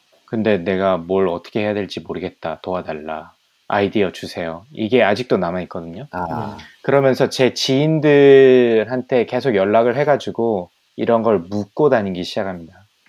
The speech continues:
Speaker 1: 그래서, 어, 한 분, 뭐 누군가 관련된 분을 알게 되면 찾아가서, 어, 물어보고 일단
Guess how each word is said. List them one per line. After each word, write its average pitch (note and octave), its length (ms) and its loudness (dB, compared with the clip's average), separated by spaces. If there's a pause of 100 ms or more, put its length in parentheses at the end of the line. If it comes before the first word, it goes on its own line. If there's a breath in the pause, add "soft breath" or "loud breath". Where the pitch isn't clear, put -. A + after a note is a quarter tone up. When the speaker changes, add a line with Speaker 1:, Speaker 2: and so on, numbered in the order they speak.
Speaker 1:
그래서, F#2 540 -10 (960 soft breath)
어, F2 580 -6
한 C3+ 260 -4
분, A#2+ 360 2
뭐 F#2 340 0
누군가 G#2+ 680 2
관련된 A2+ 580 0
분을 G#2 220 -2
알게 G#2 320 -2
되면 G2+ 220 -2
찾아가서, B2+ 760 -4 (600)
어, F2+ 480 -6 (200)
물어보고 G#2 840 0 (680)
일단 G#2+ 500 -2